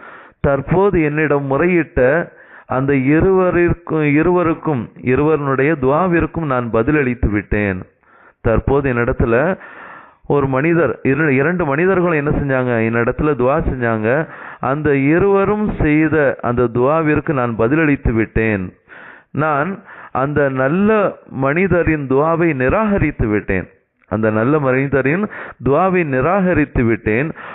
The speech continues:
பாவியான மனிதரை நான் மன்னித்து விட்டேன் என்று அல்லாஹு தாலா என்ன செய்றான்? வஹியை அறிவித்தான். இந்த செய்தி ரிசாலத்துல்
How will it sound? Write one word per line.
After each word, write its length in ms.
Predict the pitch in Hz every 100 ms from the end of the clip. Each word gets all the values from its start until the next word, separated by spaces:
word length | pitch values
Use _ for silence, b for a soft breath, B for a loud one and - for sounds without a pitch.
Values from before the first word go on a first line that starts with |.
| B -
பாவியான 720 | 131 139 180 196 196 202 220 196
மனிதரை 560 | 147 147 156 160 165
நான் 240 | 143 127 127
மன்னித்து 520 | 120 135 185 190 160
விட்டேன் 420 | 143 - 143 156
என்று 360 | 131 123 151 156
அல்லாஹு 420 | 123 131 151 147 139
தாலா 440 | 120 120 156 180 - B B B
என்ன 200 | 123 135
செய்றான்? 440 | 131 113 123 156
வஹியை 440 | 123 117 160 143
அறிவித்தான். 480 | 113 113 107 - 98 - B B B
இந்த 260 | 135 135 -
செய்தி 500 | 120 151 139 151 190 - B B B -
ரிசாலத்துல் 800 | 123 - 165 175 170 - 156